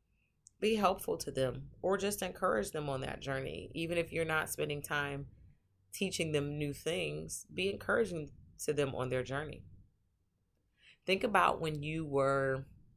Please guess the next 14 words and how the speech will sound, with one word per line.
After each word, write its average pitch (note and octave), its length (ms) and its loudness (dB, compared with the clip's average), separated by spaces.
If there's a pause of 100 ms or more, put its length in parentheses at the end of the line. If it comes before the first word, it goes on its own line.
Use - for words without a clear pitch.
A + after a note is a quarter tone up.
(580)
a D#3+ 60 -2
kid D3+ 460 4
in, C3+ 260 -2
say, C#3 220 2
second C#3 340 -2
or C3+ 60 0
third C3 280 -2
grade, - 320 -4 (680)
and C3+ 540 0
you C3+ 200 -4
were C#3 100 0
starting C#3+ 400 0
to - 120 -6
learn C3+ 540 -2